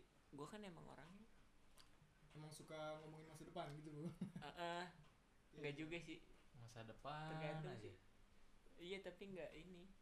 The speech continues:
Speaker 3: Nggak
Speaker 1: Gimana ya?
Speaker 3: abs-,
Speaker 2: Nggak jelas?
Speaker 1: Nggak, bukan nggak jelas. Jadi
Speaker 2: Oke.
Speaker 1: kalau gua misalnya dapet sesuatu tuh,
Speaker 2: Kayaknya
Speaker 1: apaan
Speaker 2: lu
Speaker 1: aja.
Speaker 2: seneng aja lu omongin apa aja.
Speaker 1: Ini kayak dapet H P nih.
Speaker 2: Heeh.
Speaker 1: Gua udah ngeliat lima tahun ke depan hap-, gua apain H P-nya.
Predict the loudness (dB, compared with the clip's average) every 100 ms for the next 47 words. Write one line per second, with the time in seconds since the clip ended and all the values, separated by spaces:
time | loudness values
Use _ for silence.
0 | -12 -12 -8 0 2 2 0 -4 -8 -12
1 | -16 -16 -16 -14 -14 -16 -16 -12 0 2
2 | 6 4 2 -4 -10 -16 -4 -4 -2 -2
3 | -2 0 2 2 2 4 4 4 6 10
4 | 10 8 -6 -10 -2 0 2 2 4 4
5 | 6 4 2 -2 2 2 2 -2 -4 -6
6 | -16 -18 -16 -14 -6 -2 2 4 6 6
7 | 6 6 4 4 4 4 0 -2 -2 -2
8 | 0 4 8 10 10 10 6 8 12 12
9 | 10 4 0 -2 -4 -8 -12 -14 -16 -18
10 | -18 -20 -20 -20 4 10 12 12 12 10
11 | 8 0 -8 2 6 6 8 6 4 4
12 | 2 2 0 4 4 4 2 0 -2 -2
13 | -2